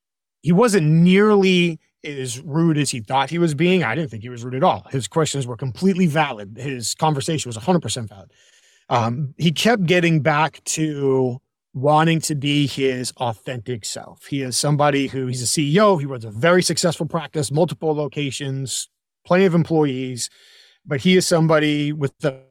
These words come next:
military and law enforcement background, now running a private sector business that has nothing to do with law enforcement, military, or investigations. And so I'm,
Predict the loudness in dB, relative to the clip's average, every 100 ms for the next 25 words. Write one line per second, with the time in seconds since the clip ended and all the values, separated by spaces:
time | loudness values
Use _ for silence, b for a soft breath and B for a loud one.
0 | -6 2 4 4 4 2 2 2 0 0
1 | -2 -6 -6 -8 -6 -8 -8 -12 -10 -8
2 | -6 -6 -8 -12 -10 -10 -10 -14 -16 -14
3 | 0 2 4 0 0 -2 -2 2 2 4
4 | 4 4 4 4 6 6 4 4 4 2
5 | 2 0 0 -4 -2 -4 -2 -2 -2 -6
6 | -8 -12 -14 -12 -12 -10 -10 -12 b b
7 | b b b b 0 2 4 4 4 4
8 | 0 -4 _ _ 0 2 2